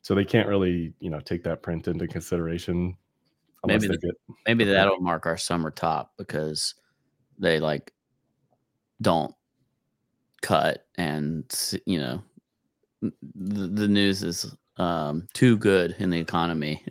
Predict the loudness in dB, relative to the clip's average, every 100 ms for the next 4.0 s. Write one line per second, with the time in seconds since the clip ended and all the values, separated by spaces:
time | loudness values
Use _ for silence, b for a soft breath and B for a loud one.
0 | 2 2 2 2 2 2 -4 -10 -16 b
1 | b b b b b b b _ 0 2
2 | 2 0 2 4 2 -2 -4 -2 -2 -4
3 | -2 -4 -4 -6 -8 -6 -4 -4 -6